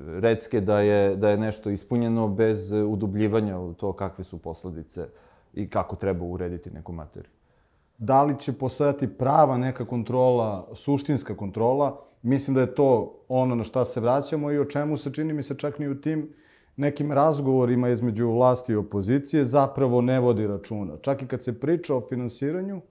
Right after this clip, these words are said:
Speaker 2: ja nisam video se toliko vodi računa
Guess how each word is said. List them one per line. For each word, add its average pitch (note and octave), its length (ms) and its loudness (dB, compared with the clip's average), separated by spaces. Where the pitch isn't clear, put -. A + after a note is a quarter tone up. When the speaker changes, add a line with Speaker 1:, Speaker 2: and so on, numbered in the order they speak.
Speaker 2:
ja C#3 200 2
nisam D#3 320 0
video D3 160 0
se C#3+ 140 -6
toliko C#3+ 380 0
vodi C#3 220 2
računa C3+ 600 -2